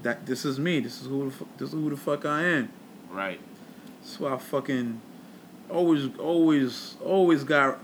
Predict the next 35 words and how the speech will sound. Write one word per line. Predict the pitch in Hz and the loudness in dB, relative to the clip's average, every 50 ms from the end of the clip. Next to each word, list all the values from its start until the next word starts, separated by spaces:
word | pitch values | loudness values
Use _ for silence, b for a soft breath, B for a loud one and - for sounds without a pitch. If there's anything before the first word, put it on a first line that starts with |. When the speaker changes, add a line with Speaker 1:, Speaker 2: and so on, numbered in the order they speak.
| - - | -8 -6
Speaker 1:
respect | 123 123 117 - - - - 143 131 120 - | -4 -4 -4 -6 -8 -2 0 0 0 0 -2
for | - 107 | -8 -12
Cameron. | - - - 127 123 120 117 117 117 117 117 113 113 107 107 110 123 - - - - - - - - - - | -10 -4 -2 -2 0 0 0 0 -2 -2 -2 -2 -4 -6 -6 -10 -12 -16 -20 -20 -20 -20 -20 -20 -20 -18 -14
Speaker 2:
Right. | - 85 90 85 - 202 | -10 -8 -6 -2 -2 -2
Speaker 1:
He, | 156 - 160 | 0 2 2
yo, | 165 151 135 123 | 4 4 4 2
come | - - 233 226 190 | 2 2 2 2 2
home | - 151 240 302 330 294 | 4 4 6 6 6 6
with | 233 185 202 | 6 6 6
me. | 196 185 165 139 117 - B B B B B B B B B B | 6 6 4 4 2 -2 B B B B B B B B B B
Yo, | - 165 180 180 160 147 143 | 6 8 8 10 10 10 12
that, | 151 185 214 208 185 180 | 12 12 12 12 10 10
that's, | 185 190 214 247 247 208 - - - - - - B B B B B 220 | 10 10 10 8 8 6 2 0 -2 -4 -6 -10 B B B B B 0
I | 233 262 | 2 2
Speaker 2:
Yeah, | 269 247 | 4 4
Speaker 1:
feel | 240 262 | 6 8
like | 220 196 | 8 10
Speaker 2:
that, | 147 160 | 10 10
Speaker 1:
that's | 175 165 - - | 8 8 8 8
up | 202 247 269 - | 6 6 8 8
there | 233 202 190 180 | 8 8 10 8
in | 165 | 8
classic | - 240 233 214 208 202 - 196 180 - | 6 8 8 10 8 8 6 4 4 6
territory. | - 214 208 196 180 - - 202 175 160 143 131 113 | 8 8 10 8 8 6 6 8 8 8 8 6 4
Speaker 2:
like, | 110 110 | 2 2
it | - 160 143 120 | 0 0 0 2
def-, | - 151 151 151 - - - | 2 2 2 2 -2 -6 -6
it | 131 117 92 - | -6 -6 -4 -2
definitely | - 135 139 135 - 143 139 131 135 131 123 120 127 135 147 156 | 0 0 0 0 0 -2 0 0 2 0 2 2 2 2 2 2
is, | 175 - - - - - B B B B - | 0 -2 -6 -10 -12 -14 B B B B -10
because | 113 113 - - 127 123 117 104 95 | -10 -8 -4 -4 -2 -2 -2 -2 0
that | 131 131 | 0 2
was | 131 131 131 - - | 2 0 -2 -2 -2
his | 127 120 104 | -4 -4 -2
debut | 101 123 117 117 113 104 131 131 131 123 113 104 | -2 0 0 0 0 0 0 0 0 0 -2 -4